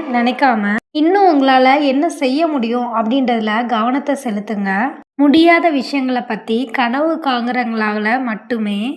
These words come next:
முடியாததை முடிக்க முடியும். ஒரு தடவை வந்தா அது கனவு, ரெண்டாவது தடவை வந்தா அது ஆசை,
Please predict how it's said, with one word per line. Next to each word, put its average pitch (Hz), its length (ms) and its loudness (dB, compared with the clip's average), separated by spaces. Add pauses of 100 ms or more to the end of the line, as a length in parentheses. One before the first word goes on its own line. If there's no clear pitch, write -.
(140)
முடியாததை 262 680 2 (100)
முடிக்க 247 380 -2
முடியும். 202 440 -2 (300)
ஒரு 302 280 6
தடவை 311 320 2
வந்தா 247 340 0
அது 226 180 -2
கனவு, 214 500 -4 (760)
ரெண்டாவது 285 420 4
தடவை 285 320 2
வந்தா 233 360 0
அது 214 160 -2 (100)
ஆசை, 214 380 -2